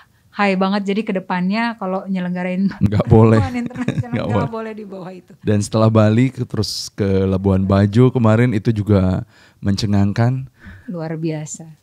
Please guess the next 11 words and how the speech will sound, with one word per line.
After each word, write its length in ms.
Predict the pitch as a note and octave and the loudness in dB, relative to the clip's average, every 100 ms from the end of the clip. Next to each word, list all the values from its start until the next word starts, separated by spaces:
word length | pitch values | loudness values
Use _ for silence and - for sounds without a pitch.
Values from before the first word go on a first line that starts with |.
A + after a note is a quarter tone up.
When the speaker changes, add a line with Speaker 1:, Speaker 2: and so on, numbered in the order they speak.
| - | -8
Speaker 2:
Makasih 480 | A2 A2 A#2 C3+ A#2 | -4 -2 -2 0 -2
ya, 80 | F#2+ | -2
Bu, 320 | G2 G#2 G2+ | -2 -2 0
udah 160 | G2+ G2 | 0 0
ngasih 720 | G2 - G2 F#2 F2+ F#2 G2 _ | 0 -2 -4 -2 -2 -6 -10 _
Indonesia 640 | - G2+ G2 G#2 G2 A#2 G#2+ | -8 -4 0 0 -2 -2 -2
jadi 160 | G2 F#2 | -2 -4
punya 240 | G2+ F#2 F2+ | -2 -2 2
branding 480 | F#2+ F#2+ F#2+ F#2 | 2 2 0 -2
yang 200 | F#2 F#2 F2+ G2 - - | -2 -2 -4 -10 -16 -12
keren 400 | A2+ G#2+ A2 | -4 0 2